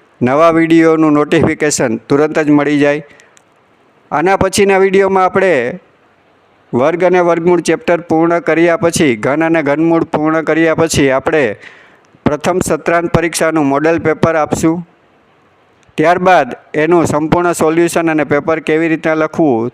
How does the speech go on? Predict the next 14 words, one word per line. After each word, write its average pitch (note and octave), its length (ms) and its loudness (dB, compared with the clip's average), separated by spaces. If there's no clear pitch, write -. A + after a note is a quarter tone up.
તેના D#3 260 0
વિશેનો D#3 380 -2
વીડિયો D3 340 0
પણ D3+ 200 -4
આવશે. D3+ 420 -2
તો C#3 120 -4
વિદ્યાર્થી C#3+ 460 -2
મિત્રો, D#3 380 0
તુરંત D3 400 -2
જ D3+ 100 -2
મારી C#3+ 280 0
ચેનલને D3 480 -2
સબસ્ક્રાઇબ C#3 520 -4
કરો, D3 280 -2